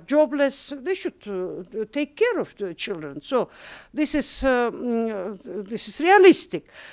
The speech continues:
But at the same time, uh, in my country, when you have a migrants, so many migrants, when you have so many jobless people,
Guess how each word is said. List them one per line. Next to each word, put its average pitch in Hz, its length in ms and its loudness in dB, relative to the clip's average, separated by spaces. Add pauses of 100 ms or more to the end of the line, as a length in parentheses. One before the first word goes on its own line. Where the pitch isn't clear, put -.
(180)
But 262 140 -8
at 269 120 -8
the 269 80 -6
same 349 380 0
time, 214 420 -4 (480)
uh, 214 420 2
in 254 220 -2
my 262 180 0
country, 226 440 -6
when 240 200 -4
you 254 140 -6
have 254 240 -4
a 240 80 -2
migrants, 233 680 0
so - 280 -2
many 269 200 -2
migrants, 175 600 -2
when 208 180 -2
you 254 120 -2
have 240 200 -4
so 254 220 -4
many 254 220 0
jobless 202 500 0
people, 170 500 -6